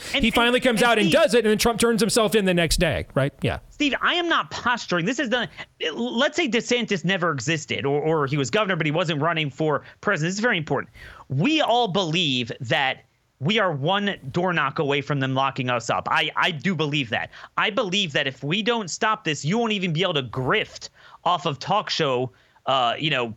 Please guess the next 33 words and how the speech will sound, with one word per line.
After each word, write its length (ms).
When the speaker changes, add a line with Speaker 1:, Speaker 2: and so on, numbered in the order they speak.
Speaker 1:
uh, 280
talk 240
shows 320
because 540
the 160
F 180
B 100
I 160
will 200
say, 160
"You 280
are 200
engaging 420
in 80
insurrection. 560
You're 140
calling 360
for 220
a 60
war. 280
You're 140
calling 420
for 300
the 80
overthrow 420
of 80
government." 460
They 100
are 80
very 400
close 360
to 120
this. 340